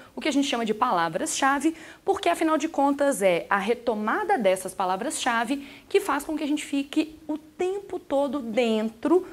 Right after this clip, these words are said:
do recorte temático dado pela proposta de redação. Então, se a gente tá falando de influência, a gente tá falando de efeito ou impacto. Ou seja, nesse tema de hoje, a gente tem como foco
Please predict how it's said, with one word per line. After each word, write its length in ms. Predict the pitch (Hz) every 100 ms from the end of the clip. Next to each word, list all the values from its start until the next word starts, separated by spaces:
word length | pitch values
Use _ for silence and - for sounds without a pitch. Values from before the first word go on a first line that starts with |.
| -
do 80 | -
recorte 460 | 277 294 220 220 -
temático 500 | 294 196 202 - -
dado 320 | 196 175 175
pela 200 | 196 185
proposta 500 | 202 196 180 175 175
de 80 | 156
redação. 460 | 180 214 254 - - - - -
Então, 180 | 370 427
se 120 | 466
a 20 |
gente 160 | 349 330
tá 80 |
falando 460 | - 262 220 214 208
de 260 | 170 190 -
influência, 1120 | - 370 349 247 185 226 254 247 247 - 254 254 -
a 60 | 277
gente 100 | 262
tá 80 | 294
falando 340 | 285 285 277
de 300 | 202 269 277 - - -
efeito 840 | 302 - - - 302 311 302 330 -
ou 220 | 262 294
impacto. 580 | 311 330 - 160 - - -
Ou 200 | 330 392
seja, 540 | - 226 233 240 285 - - -
nesse 440 | 233 320 - -
tema 380 | 220 190 185 180
de 220 | 175 240
hoje, 440 | 262 320 254 180 190 - -
a 80 | 240
gente 180 | 311 320
tem 140 | 294
como 320 | 208 190 233
foco 880 | - - - 262 254 254 - 339 427